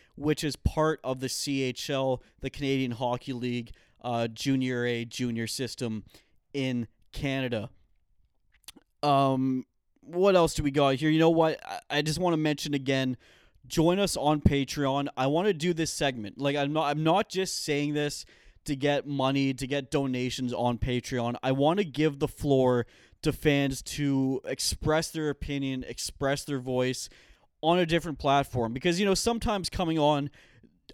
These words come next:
our episode of the podcast, we have kind of an outline set up.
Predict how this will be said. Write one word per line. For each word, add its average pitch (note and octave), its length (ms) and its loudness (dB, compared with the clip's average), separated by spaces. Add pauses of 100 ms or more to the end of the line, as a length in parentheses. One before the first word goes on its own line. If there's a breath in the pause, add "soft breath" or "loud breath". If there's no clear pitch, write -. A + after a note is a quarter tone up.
our C#3 280 4
episode C3+ 380 2
of B2+ 60 -4
the B2+ 80 -4
podcast, B2+ 680 0
we C#3+ 300 0
have C#3+ 260 -2
kind C#3+ 180 -4
of C#3 100 -2
an B2+ 80 -4
outline B2+ 420 0
set C3 260 0
up. A#2+ 260 2